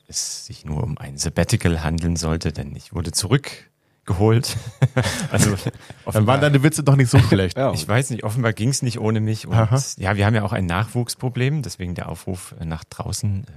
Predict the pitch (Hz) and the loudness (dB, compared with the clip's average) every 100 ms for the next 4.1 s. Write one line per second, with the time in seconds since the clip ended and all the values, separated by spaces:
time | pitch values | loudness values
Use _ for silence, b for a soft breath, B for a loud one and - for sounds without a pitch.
0 | 69 - _ _ - - - - 92 - | -20 -20 _ _ -10 -10 -8 -2 0 0
1 | - 98 82 82 90 85 - - 82 85 | 0 -2 0 -2 -2 -4 -6 -6 -6 -4
2 | 92 - - 101 117 - _ 98 _ b | -8 -12 -20 -20 -20 -20 _ -20 _ b
3 | b b _ 80 120 127 98 135 160 143 | b b _ -2 0 2 4 4 6 4